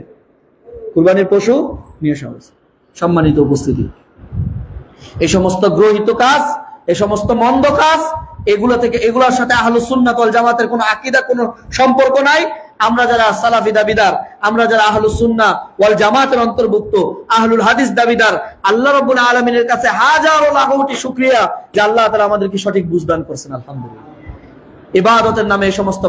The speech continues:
বন্ডামিতে আমরা লিপ্ত নই। আল্লাহ রাব্বুল আলামিন আমাদেরকে এমন দ্বীনের ভিতরে দিয়েছেন, সেজন্য আল্লাহ শুকরিয়া আদায় করছি। আলহামদুলিল্লাহ। সম্মানিত উপস্থিতি, আজকের এই সংক্ষিপ্ত খুতবা আগে আমাকে বুঝার এবং আমল করার তৌফিক দান করুক, আল্লাহুম্মা আমিন। তারপরে আমাদের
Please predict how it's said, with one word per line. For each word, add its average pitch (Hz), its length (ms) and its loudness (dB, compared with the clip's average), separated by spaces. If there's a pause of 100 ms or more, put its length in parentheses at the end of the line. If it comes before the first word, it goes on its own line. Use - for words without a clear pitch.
বন্ডামিতে 180 420 0
আমরা 165 300 2 (480)
লিপ্ত 185 240 -4 (140)
নই। 185 140 2 (260)
আল্লাহ 190 200 2
রাব্বুল 180 280 0
আলামিন 165 260 0
আমাদেরকে 160 460 0 (480)
এমন 196 160 2 (440)
দ্বীনের 247 360 4
ভিতরে 214 320 0
দিয়েছেন, 196 340 0 (260)
সেজন্য 190 300 2
আল্লাহ 175 260 2
শুকরিয়া 180 260 0
আদায় 160 180 2
করছি। 156 180 -2
আলহামদুলিল্লাহ। 123 680 -6 (380)
সম্মানিত 190 360 0
উপস্থিতি, 170 480 0 (320)
আজকের - 280 -2
এই 202 140 2
সংক্ষিপ্ত 196 380 -2 (120)
খুতবা 180 320 2 (400)
আগে 175 140 0 (100)
আমাকে 175 260 -2 (120)
বুঝার 170 360 4
এবং 165 140 0
আমল 160 220 0
করার 160 240 0
তৌফিক 151 240 -2
দান 151 180 0
করুক, 139 220 -2
আল্লাহুম্মা 139 440 0
আমিন। 143 200 0 (260)
তারপরে 165 280 0
আমাদের 165 260 2